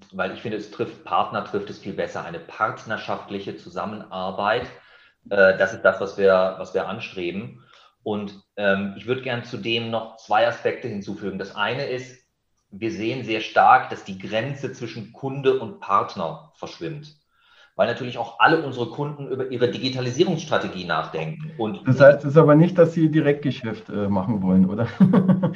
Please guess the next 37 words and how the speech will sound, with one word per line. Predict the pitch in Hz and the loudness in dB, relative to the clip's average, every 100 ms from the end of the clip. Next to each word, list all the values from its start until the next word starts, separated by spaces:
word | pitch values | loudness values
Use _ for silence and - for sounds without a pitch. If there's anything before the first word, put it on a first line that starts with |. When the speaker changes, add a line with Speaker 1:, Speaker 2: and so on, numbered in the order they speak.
| - | -6
Speaker 1:
Nee, | - | 4
das, | 165 - | 6 6
Speaker 2:
Nee, | |
Speaker 1:
äh, | 151 147 143 | 4 6 4
Speaker 2:
vielleicht | 143 - | 4 6
Speaker 1:
das, | 135 | 4
Speaker 2:
kannst | - - | 4 8
du | |
mal | 139 | 8
Speaker 1:
äh, | |
Speaker 2:
erläutern. | 135 117 120 123 120 | 8 4 -4 -6 4
Speaker 1:
da, | 131 - - - | 4 4 -8 -4
da, | 113 131 | 2 6
dazu | 139 170 | 6 6
kann | 165 | 4
ich | 160 | 2
sofort | 160 156 | 4 6
noch | 156 | 8
mal | 147 | 8
was | 135 | 8
sagen. | 139 135 185 208 - | 10 10 8 2 2
Ähm, | 143 147 147 - | 4 4 0 -4
also | 131 123 | -4 -2
die, | 127 123 113 | 0 -2 -2
zwischen | - 127 127 | -6 -8 -4
Kunde | 156 180 175 | -2 0 0
und | 120 | -2
Partner | - 120 - | 2 2 2
glaube | 120 117 120 | 2 2 2
ich | - | -2
tatsächlich, | 117 117 117 117 | -4 -2 -4 -8
dass | 107 | -10
die | 98 | -12
Grenze | - 110 117 107 | -4 -4 -2 2
relativ | 101 98 110 | 2 2 -8
gut | - 104 | -10 -12
verschwimmt. | - 95 - 92 - - | -10 -8 -4 -4 -6 -16